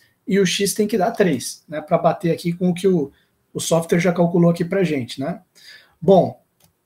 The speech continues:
beleza. O que que eu, isso pode me ajudar, esse Z igual a dois? Bom, ele pode te ajudar o seguinte. É, primeiro, eu acho que compensa voltar a equação do meio pro que tava escrito antes,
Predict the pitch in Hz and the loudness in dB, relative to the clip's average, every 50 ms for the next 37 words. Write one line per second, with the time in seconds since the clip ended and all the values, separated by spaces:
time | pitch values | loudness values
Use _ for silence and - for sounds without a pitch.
0 | _ _ _ _ _ _ _ _ _ _ _ _ _ _ _ _ _ _ _ - | _ _ _ _ _ _ _ _ _ _ _ _ _ _ _ _ _ _ _ -20
1 | - - - - - - _ _ _ 185 254 311 240 208 185 151 135 175 175 - | -20 -20 -20 -20 -20 -20 _ _ _ 4 4 6 8 8 6 6 4 2 2 2
2 | 285 294 330 370 494 427 - - - 269 240 180 214 240 240 214 180 208 175 185 | 0 2 4 4 4 4 4 2 2 2 4 4 4 4 4 4 4 4 6 6
3 | 175 175 170 190 170 165 175 170 165 160 165 160 156 143 143 151 131 127 - 175 | 4 4 2 0 -2 0 2 0 2 2 2 2 2 0 -2 -4 -4 -4 -4 -6
4 | 262 254 165 - 185 190 185 - 247 220 196 226 185 214 220 220 226 - 285 233 | -6 -6 -6 -6 -6 -6 -4 -2 -2 0 0 2 2 2 0 0 0 0 2 2
5 | 226 208 180 170 - - - _ _ _ _ _ _ _ _ _ _ _ _ _ | 4 4 2 -2 -6 -12 -16 _ _ _ _ _ _ _ _ _ _ _ _ _
6 | - - 165 160 156 151 151 143 139 135 131 127 123 117 110 - - _ _ _ | -6 -4 -2 -2 0 0 -2 -2 -4 -4 -6 -6 -8 -10 -12 -14 -20 _ _ _
7 | _ _ _ _ _ _ _ _ _ _ _ _ _ _ _ _ - 262 302 262 | _ _ _ _ _ _ _ _ _ _ _ _ _ _ _ _ 4 6 8 8
8 | 240 202 175 165 180 190 226 - - - 226 - 233 254 202 170 214 220 240 226 | 8 8 8 6 4 4 2 0 -2 -4 -2 0 0 0 2 2 2 2 2 0
9 | - 262 180 175 208 208 202 196 - 214 202 269 330 - - _ _ 185 170 175 | -2 -2 2 4 6 6 6 4 0 -2 -2 -2 -4 -6 -12 _ _ -2 0 0
10 | 175 180 175 170 - - 180 175 160 165 165 170 175 170 175 170 165 - - 170 | 0 0 -4 -4 -2 -2 -2 -2 0 0 0 2 0 0 -2 -6 -10 -8 -6 -6
11 | 156 143 156 151 - - 151 151 151 - 165 160 165 202 254 - - - - - | -6 -6 -8 -10 -10 -8 -10 -10 -8 -8 -8 -6 -6 -8 -10 -12 -14 -16 -16 -18
12 | _ | _